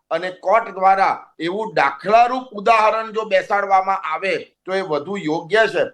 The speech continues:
હું તમારી વાત સાથે થોડોક સહમત નથી એટલા માટે કે આનાથી લોકો ફોરેન તરફ એમ બી બી એસ કરવા જશે તો એ, અ, થોડીક શક્યતા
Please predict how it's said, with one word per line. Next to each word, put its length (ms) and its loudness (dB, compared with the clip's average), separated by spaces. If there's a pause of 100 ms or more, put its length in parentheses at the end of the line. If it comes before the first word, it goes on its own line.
(320)
હું 160 -4
તમારી 360 2
વાત 220 4
સાથે 200 0
થોડોક 360 -2
સહમત 400 0
નથી 200 -4
એટલા 280 -2
માટે 260 -2
કે 300 -4
આનાથી 520 0
લોકો 320 -8
ફોરેન 400 -4
તરફ 320 -2
એમ 140 -8
બી 100 -20
બી 120 -20
એસ 280 -4
કરવા 280 2
જશે 420 0 (340)
તો 220 2
એ, 260 6
અ, 360 4
થોડીક 280 -4
શક્યતા 560 0